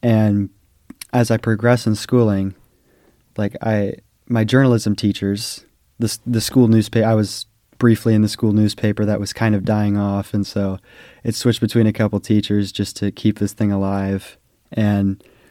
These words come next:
they both saw that I was, I had a knack for this. And podcasting is now the journalism of the new world, and I can incorporate it, incorporate the writing with this in writing out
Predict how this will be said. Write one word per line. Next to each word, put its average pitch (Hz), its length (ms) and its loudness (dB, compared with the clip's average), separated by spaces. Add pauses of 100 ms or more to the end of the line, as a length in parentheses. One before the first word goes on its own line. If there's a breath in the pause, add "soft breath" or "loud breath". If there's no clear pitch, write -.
(160 soft breath)
they 135 160 6
both 113 360 2
saw 104 400 0
that 101 200 -6
I 104 100 -2
was, 101 460 -6 (240)
I 113 80 0
had 110 200 0
a 104 60 0
knack 104 280 0
for - 140 -4
this. 127 400 -2 (800 soft breath)
And 107 480 2 (920)
podcasting 113 680 2
is 101 120 -2
now 110 220 4
the 101 100 -4
journalism 107 420 4
of 107 80 4
the 104 60 4
new 104 180 4
world, 104 380 2
and 113 100 -2
I 107 80 0
can 110 100 0
incorporate 110 520 2
it, 113 180 0
incorporate 107 580 0
the 110 80 0
writing 107 380 2
with 107 220 0
this 117 280 0
in 104 400 0 (560 soft breath)
writing 107 360 0
out 107 280 -2